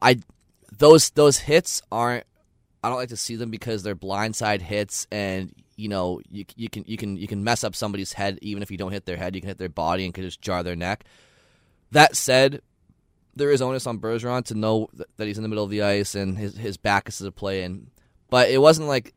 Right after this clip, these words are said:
it, it wasn't a penalized hit on the play, and it, it, but that one is, and Bergeron stuck up for himself there. The one that annoyed me where it's like,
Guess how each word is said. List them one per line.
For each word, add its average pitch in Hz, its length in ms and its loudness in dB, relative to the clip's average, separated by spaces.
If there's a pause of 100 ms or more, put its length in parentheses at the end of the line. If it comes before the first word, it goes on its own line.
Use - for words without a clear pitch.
(140)
it, - 280 -14
it 120 60 -4
wasn't 127 280 -2
a - 40 -6
penalized 120 460 -2
hit 117 100 -4
on 113 80 -4
the 101 60 -6
play, 113 260 -2
and 127 100 -2
it, 95 80 -8 (680)
it, - 160 -14
but 131 220 6 (1400)
that 131 180 4
one 139 200 0
is, 113 260 -6 (100)
and 123 160 -6
Bergeron 151 300 2
stuck 127 140 -6
up 104 100 -6
for 95 60 -12
himself 82 280 -12
there. 65 200 -14 (360)
The 113 80 -2
one 147 160 6
that 147 120 6
annoyed 120 280 2
me 123 240 0
where 107 180 -2
it's 98 200 -6
like, 92 380 -4